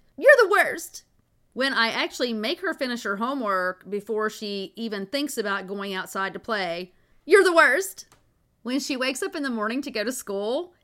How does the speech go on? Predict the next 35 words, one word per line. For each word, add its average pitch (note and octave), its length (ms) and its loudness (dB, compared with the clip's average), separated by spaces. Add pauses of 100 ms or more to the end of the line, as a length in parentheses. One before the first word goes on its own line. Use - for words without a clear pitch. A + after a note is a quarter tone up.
and A3 180 -4
she A#3 140 -6
realizes A3 680 -2
that F#3+ 440 -2
everything C4+ 520 4
in F4 80 0
her C4+ 120 2
closet G3+ 720 0 (100)
is C#4 220 0
for A#3 440 0
a C4+ 60 -4
little B3+ 260 2
girl A3+ 500 2 (140)
and C4 280 2 (100)
she - 220 0
is E4+ 140 -4
too F#4+ 200 6
mature E4+ 360 0
in C#4+ 140 -2
fifth C4+ 220 0
grade A#3 360 -4
to E4 100 -2
wear A#3+ 260 0
those A#3 200 -4
clothes C4 340 0
anymore. A3 500 -8 (200)
And A3+ 120 -2
I A#3+ 80 2
look C#4 180 -4
at C4 80 -6
her C#4 120 -2
and C#4 140 -4
say, E3+ 440 -4 (420)
"I'm B3 140 0
sorry, E3+ 580 -6